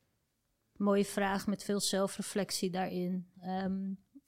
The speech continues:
en vaak is het zo dat jouw liefdesblauwdruk aansluit met de liefdes-, eh, liefdesblauwdruk van een ander. Eh, dus als er onveiligheid zit in het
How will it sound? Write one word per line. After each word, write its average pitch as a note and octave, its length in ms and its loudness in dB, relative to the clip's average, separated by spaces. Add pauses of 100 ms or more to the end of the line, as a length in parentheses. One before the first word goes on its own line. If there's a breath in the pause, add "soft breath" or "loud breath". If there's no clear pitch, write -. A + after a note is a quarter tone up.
en F3+ 180 -4
vaak F#3+ 340 0
is G3 120 2
het G3 140 -4
zo G3 260 2
dat F#3+ 200 -2
jouw F#3 220 2
liefdesblauwdruk F#3+ 680 0
aansluit F#3 960 -4
met F#3+ 180 -2
de F#3 60 -6
liefdes-, G3 280 -2 (280)
eh, G3+ 100 0
liefdesblauwdruk G3 680 -2
van - 160 -2
een G3 120 0
ander. G3 540 -2 (720)
Eh, G3+ 200 -2
dus F#3 200 0
als F#3+ 200 0
er F#3+ 100 -2
onveiligheid G3 840 2
zit F#3+ 340 -2
in G3+ 140 0
het G3+ 100 0